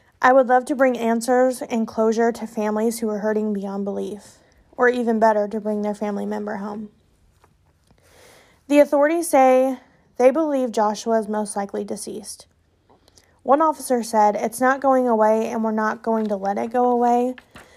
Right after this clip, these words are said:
This case is very much still alive. We just need to fill in the holes, and hopefully we'll get some answers for the family."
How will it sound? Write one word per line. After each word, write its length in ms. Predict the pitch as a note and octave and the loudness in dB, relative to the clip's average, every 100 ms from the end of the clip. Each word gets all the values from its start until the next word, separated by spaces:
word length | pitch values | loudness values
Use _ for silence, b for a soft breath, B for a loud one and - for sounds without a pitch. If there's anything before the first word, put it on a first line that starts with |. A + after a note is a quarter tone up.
| B | B
This 220 | - B3+ | 2 2
case 280 | - C#4 C4 | 4 2 2
is 120 | B3+ | -4
very 260 | A3 A3+ A3+ | 0 2 2
much 240 | A3+ A3 | 0 -2
still 320 | - - G#3+ G#3 | -4 -2 0 0
alive. 540 | G3+ G3 G3+ A#3 A3+ | 0 0 0 -2 -2
We 80 | A3+ | -4
just 240 | G#3+ A#3 | -2 -4
need 120 | B3+ | -2
to 100 | A#3+ | -2
fill 220 | A#3 A3+ G#3+ | -2 -4 -2
in 100 | G#3+ | -2
the 100 | G#3+ | -4
holes, 400 | F#3+ G3 G3+ - | -6 -6 -6 -8
and 140 | A3+ | -12
hopefully 540 | G3 A#3 A3+ - A3+ | -6 -4 -4 -2 -2
we'll 140 | A3 G#3+ | 0 -2
get 180 | G#3 A3 | -6 -8
some 160 | - | -10
answers 380 | G#3+ A3 G#3 G#3 | -12 -12 -10 -12
for 140 | - | -12
the 100 | G3+ | -14
family." 460 | G3+ G#3+ G#3 G#3+ G3+ | -12 -14 -14 -14 -18